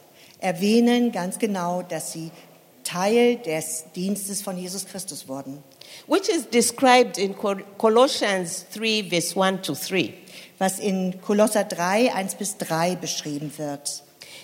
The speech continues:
Speaker 2: If then you have been raised with Christ,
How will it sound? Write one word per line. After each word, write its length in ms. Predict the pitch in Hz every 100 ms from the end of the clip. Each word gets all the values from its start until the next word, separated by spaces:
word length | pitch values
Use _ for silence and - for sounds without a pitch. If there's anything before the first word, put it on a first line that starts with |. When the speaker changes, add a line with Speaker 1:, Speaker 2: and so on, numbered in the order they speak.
| - _ _ _ _ -
Speaker 2:
If 260 | 302 302 220
then 380 | 311 370 247 202
you 120 | 208
have 180 | 196 180
been 220 | 202 202
raised 360 | 208 233 220 175
with 220 | 170 -
Christ, 600 | 185 190 403 - - -